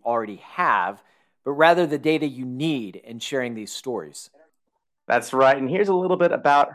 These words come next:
Speaker 2: her story. Audra Kersey is the Director of Public Affairs and Digital Engagement for ahip, the national association whose members provide health coverage care,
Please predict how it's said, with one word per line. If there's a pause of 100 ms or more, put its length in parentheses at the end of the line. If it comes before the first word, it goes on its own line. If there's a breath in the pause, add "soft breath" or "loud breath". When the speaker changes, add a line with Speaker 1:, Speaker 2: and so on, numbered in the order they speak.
(120)
Speaker 2:
her
story. (440)
Audra
Kersey
is
the
Director
of
Public
Affairs
and
Digital
Engagement
for
ahip, (420)
the
national
association
whose
members
provide
health
coverage
care,